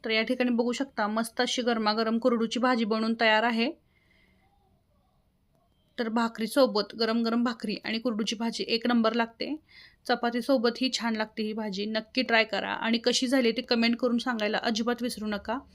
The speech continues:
अशाच नवीन आणि सोप्या रेसिपी बघण्यासाठी सुप्रियाज रेसिपीला नक्की सबस्क्राईब करा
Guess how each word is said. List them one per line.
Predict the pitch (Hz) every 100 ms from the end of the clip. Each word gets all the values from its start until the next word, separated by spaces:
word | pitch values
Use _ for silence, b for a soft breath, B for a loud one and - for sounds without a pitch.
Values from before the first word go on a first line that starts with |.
| B B B B
अशाच | 233 247 254 254
नवीन | 247 233 220
आणि | - 254
सोप्या | 262 277 262 247
रेसिपी | 254 254 247
बघण्यासाठी | 240 226 220 226 233
सुप्रियाज | 233 254 226 240 240
रेसिपीला | 240 240 240 240
नक्की | 247 262 - 277
सबस्क्राईब | 277 254 - 220 214 -
करा | -